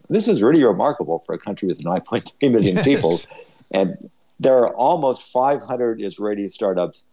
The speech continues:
Speaker 1: that are, have their offices here in California.
Speaker 2: That's
Speaker 1: Uh,
Speaker 2: amazing.
Speaker 1: so any way you look at the numbers, it's really a, a remarkable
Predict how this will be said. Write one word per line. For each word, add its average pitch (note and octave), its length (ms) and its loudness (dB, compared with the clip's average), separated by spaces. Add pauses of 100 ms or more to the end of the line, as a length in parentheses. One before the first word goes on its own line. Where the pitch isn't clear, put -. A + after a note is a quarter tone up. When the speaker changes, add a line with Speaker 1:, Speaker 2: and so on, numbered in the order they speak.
(240)
Speaker 1:
that G2+ 160 0
are, F2+ 280 -2 (180)
have A2 160 -2
their F2+ 200 -2
offices F#2+ 580 -4 (100)
here A#2+ 300 0
in G2 80 -4
California. D#2 560 -12 (160)
Speaker 2:
That's E3+ 260 -6
Speaker 1:
Uh, F#2+ 240 0
Speaker 2:
amazing. A#2 340 -10
Speaker 1:
so D3 80 4 (120)
any A3+ 200 2
way A#3 160 4
you G3 80 4
look F#3+ 140 -4
at F3 60 2
the E3+ 80 2
numbers, C3 480 -4
it's G#2 300 -6
really C3 580 0
a, G2+ 380 -2
a G2 40 2
remarkable F#2+ 800 0